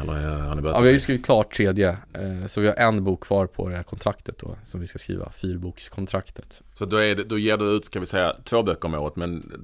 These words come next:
Speaker 1: låt säga att det är en och en halv då.
Speaker 2: Ja, exakt. Ja, exakt så brukar jag också säga det.
Speaker 1: Eh, eh, hur hinner man det?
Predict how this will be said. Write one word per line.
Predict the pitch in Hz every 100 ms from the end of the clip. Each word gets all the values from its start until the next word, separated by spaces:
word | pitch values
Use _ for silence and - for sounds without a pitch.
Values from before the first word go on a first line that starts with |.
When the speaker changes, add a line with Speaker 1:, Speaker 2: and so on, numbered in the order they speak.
| -
Speaker 1:
låt | 87 87
säga | 82
att |
det | 85
är | 78
en | 80
och | 78
en |
halv | 80 110 58
då. | - - - -
Speaker 2:
Ja, | 151 123 143
exakt. | 117 127 - -
Ja, | 139 165 -
exakt | 131 165 -
så | -
brukar | 95 113
jag |
också | 107 92
säga | 82 - - - -
det. | 113
Speaker 1:
Eh, | 131
eh, | - 135 110
hur | 117
hinner | 135 196
man | 170 98
det? | 82